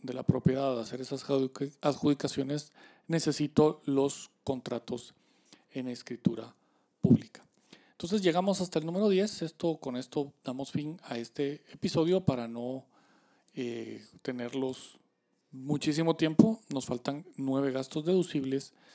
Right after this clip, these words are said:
que trataremos en el episodio siguiente. Por favor, com-, cuéntenle a sus conocidos que tengan que ver con el manejo de impuestos o que paguen impuestos, que nos escuchen, que se suscriban, suscríbanse y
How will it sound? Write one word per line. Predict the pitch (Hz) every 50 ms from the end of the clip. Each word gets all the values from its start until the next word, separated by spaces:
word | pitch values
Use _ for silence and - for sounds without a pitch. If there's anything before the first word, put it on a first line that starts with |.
| - _ _
que | - 151
trataremos | 147 151 151 147 - 131 127 127 135 131 131 - - _ _
en | - 139 139 131
el | 131
episodio | 135 135 - - - - 131 117 110 110 110 110 110 - _ _ _ _ _ _
siguiente. | - - - 139 123 120 104 - - - - - _ _ _ _ _ - - - _ _ _ _
Por | - 185 -
favor, | - 202 196 214 240 254 240 208 - -
com-, | _ - 170 165 160 156 151 143 - -
cuéntenle | 170 165 160 - 175 160 151 143
a | 139
sus | 131 - 139 127 - - - - - - - - _ _ _
conocidos | - 151 151 147 - - 175 170 175 196 196 196
que | - 143
tengan | - 143 139 139 139 135
que | - 139
ver | 127 127 135 139 -
con | - 139 131
el | 127 120
manejo | 117 117 120 131 - 143
de | 139
impuestos | 127 - 156 156 - - 156 - -
o | 139 -
que | - 123
paguen | - - 110 117 117 127 156
impuestos, | 185 185 180 185 165 - - - - - - - _ _ _ _ _ _ _ _ _ _ _ _ _ _ _ - -
que | - 143
nos | 139 139 127 -
escuchen, | 131 - - 170 165 - 190 180
que | 175 - 165
se | - 180
suscriban, | 165 208 196 196 - 175 185 180 185 190 180
suscríbanse | 180 151 131 - - 160 180 175 175 170 156 - 175 170 175
y | 175 165 156 143 143 143 156 160